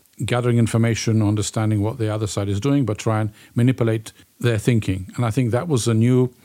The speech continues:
way of thinking from the point of view of the British intelligence at the time, that they used very, you would say, very carefully and very, uh, wisely in the Second World War. But it was based on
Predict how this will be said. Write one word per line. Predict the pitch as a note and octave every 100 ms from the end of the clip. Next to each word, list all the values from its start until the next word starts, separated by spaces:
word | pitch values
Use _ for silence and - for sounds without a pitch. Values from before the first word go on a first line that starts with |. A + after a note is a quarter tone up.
| _ -
way | B2 B2
of | A#2+
thinking | - C#3+ - A#2+
from | - A2
the | G2
point | G#2+ G#2+
of |
view | G2
of |
the | F#2+
British | A2 C#3+ C3+ -
intelligence | G2+ G#2 G2 F#2+ F#2+
at | A2+
the | G#2
time, | - G2 G#2 G#2+ - -
that | A2+
they | A2
used | A2 G#2+
very, | G2+ G#2+ G#2 - _ _ _
you | G#2+
would | G2+
say, | - G2+
very | F#2+ G#2+ G#2 F2+ - _ _ -
carefully | - A2+ A2+ B2+ A#2+
and | G#2
very, | G#2 G#2 G2+ G2+ - - - -
uh, | G2
wisely | G2 B2+ C3+ A2+ G2
in | G2
the | G2
Second | - A2 G#2+
World | G2+ A2
War. | D#3+ C#3 G2+ - - - -
But | A#2+
it | D3
was | A#2+ F#2+
based | A#2 A#2 -
on | B2 A#2 A2+ G#2+